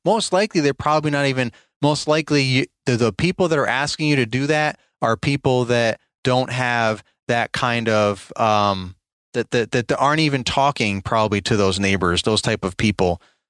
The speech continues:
You know, that they're, they're just divided because they're different mentality people. So they would have no way of knowing that these people are just cheap or they're just on a budget or whatever nice way you wanna put it. And they just want you to mow, blow, and go. You know, they, they, they, and they're not,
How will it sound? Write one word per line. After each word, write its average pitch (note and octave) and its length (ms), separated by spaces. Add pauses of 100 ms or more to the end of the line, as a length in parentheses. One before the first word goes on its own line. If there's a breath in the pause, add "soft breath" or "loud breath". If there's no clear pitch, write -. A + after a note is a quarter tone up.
(120)
You A2 120
know, G#2+ 200
that G#2+ 220
they're, A2+ 160
they're A2 200
just A2 180
divided G#2+ 580
because G2+ 300
they're G2+ 100
different F#2+ 300
mentality G#2+ 560
people. D3 360
So G#2+ 340
they B2+ 140
would D#3+ 200
have D#3+ 180
no D#3+ 180
way E3 200
of D3 100
knowing C3+ 600
that G#2+ 180
these A2+ 160
people C#3 260
are C3 60
just B2 200
cheap B2 400
or G#2+ 200
they're G#2+ 160
just A2+ 180
on A#2+ 120
a A#2 40
budget A2 380
or A2 100
whatever A2 340
nice G#2+ 240
way G#2+ 120
you G#2+ 80
wanna G#2 160
put G2 200
it. F#2+ 160 (520 loud breath)
And A2+ 120
they A2+ 80
just A#2 160
want B2 120
you A2+ 80
to A2+ 40
mow, A2+ 160
blow, A2+ 220
and G2+ 100
go. G#2 320
You A2 140
know, G2+ 180
they, A2 140
they, A2+ 220
they, A2+ 240
and A2+ 360
they're A2 120
not, A2+ 160